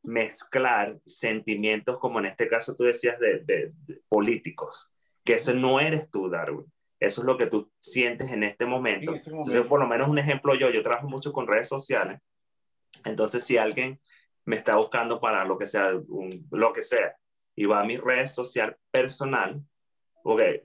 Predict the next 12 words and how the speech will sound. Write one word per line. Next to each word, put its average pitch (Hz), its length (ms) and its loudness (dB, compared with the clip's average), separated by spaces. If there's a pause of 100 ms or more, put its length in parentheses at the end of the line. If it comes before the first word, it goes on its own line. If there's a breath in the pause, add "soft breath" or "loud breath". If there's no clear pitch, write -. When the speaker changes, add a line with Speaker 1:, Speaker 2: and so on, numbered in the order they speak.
Speaker 1:
ahorita 107 300 2
no 113 140 -2
tengo 113 640 2
de 95 140 -4
business, 107 500 -4 (1040)
coño, 107 240 2
si 95 280 -2
yo 87 140 0
estoy 104 500 2
lanzando 110 540 0
bonas, 98 420 0
al-, 90 240 -4